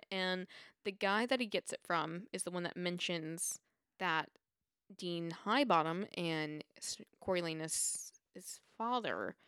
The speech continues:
used to frequent the club together. Um, but he says, "Tell Lucy Gray that I'll be rooting for her. She needs someone in the crowd rooting for her," which reminds me of something that Cinna said.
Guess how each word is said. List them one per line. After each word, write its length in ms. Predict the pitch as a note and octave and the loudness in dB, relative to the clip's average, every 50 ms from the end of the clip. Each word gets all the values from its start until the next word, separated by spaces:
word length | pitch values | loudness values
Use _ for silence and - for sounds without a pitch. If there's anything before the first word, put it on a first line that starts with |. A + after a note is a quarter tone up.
| _ _ _ - | _ _ _ -4
used 180 | G3+ F#3 - | -4 -2 -2
to 60 | - F3+ | -4 -6
frequent 560 | - - - - C4 C4 - - F#3+ - - | -8 -6 0 0 0 2 2 0 -2 -2 -2
the 60 | - | -8
club 240 | - - - C3 - | -8 -6 -6 -6 -6
together. 420 | - - - E2+ D2+ - - - - - - - - - - - _ - | -6 -8 -8 -8 -6 -6 -8 -10 -10 -14 -20 -20 -20 -20 -20 -20 _ -6
Um, 520 | - F#3 F3+ F3+ F3+ F3 F3 F3 E3+ - - - _ _ _ _ _ - - G3+ F#3+ | -4 -2 0 0 0 -2 -2 -4 -8 -10 -14 -16 _ _ _ _ _ -14 -14 -6 -4
but 140 | - - - | -4 -4 -2
he 220 | - - B3 C4+ | -2 0 0 2
says, 440 | C4 - - G3 F#3 F#3 F3+ - - | 2 2 2 2 2 2 0 -2 -4
"Tell 340 | - - - G3+ G#3 A3 A3 | -2 2 4 4 4 4 4
Lucy 320 | A3 A3 G#3 - - F#3+ | 0 0 0 0 -2 -2
Gray 380 | F3 - D#3+ D#3+ D#3+ D#3 D#3 D#3+ | -2 0 0 2 4 4 4 2
that 160 | - - - | 2 -2 -2
I'll 160 | - E3+ E3+ E3 | 0 0 0 0
be 160 | E3+ D#3+ - | 0 -4 -6
rooting 320 | - D3 C#3+ C#3+ D3 D3 D#3 | -4 -4 -4 -4 -6 -8 -10
for 180 | - - D#3+ | -12 -14 -12
her. 200 | D#3 - - D3+ | -8 -8 -6 -6
She 160 | - - F#3 | -4 -4 -2
needs 240 | F3 F3 E3+ E3+ - | -2 -4 -4 -4 -6
someone 400 | - - - F#3 F#3 F#3 F#3 F3+ | -2 0 0 0 0 0 0 -2
in 100 | F3 E3+ | -2 -4
the 80 | E3 E3 | -6 -8
crowd 400 | - - - E3 D#3+ D#3 D#3+ E3 | -6 -2 0 0 2 0 0 -2
rooting 340 | E3+ F3 E3+ E3 D3+ D3+ D#3 | -2 -2 -2 -2 -2 -6 -10
for 100 | - E3 | -12 -10
her," 160 | E3 E3 E3 | -8 -6 -6
which 220 | E3 - - - - | -6 -8 -10 -10 -8
reminds 320 | F3+ F3 E3+ F3 F#3 - | -8 -6 -6 -6 -6 -6
me 60 | F#3+ | -8
of 60 | F#3 | -8
something 200 | - F#3 F3+ F3 | -6 -8 -8 -8
that 120 | E3 - - | -8 -6 -6
Cinna 400 | - - - - C#4+ E4+ D#4 F3 | -6 -4 -2 2 4 4 4 4
said. 440 | - - - - - - F#3+ G3 | 2 0 -2 0 -2 -2 -4 -6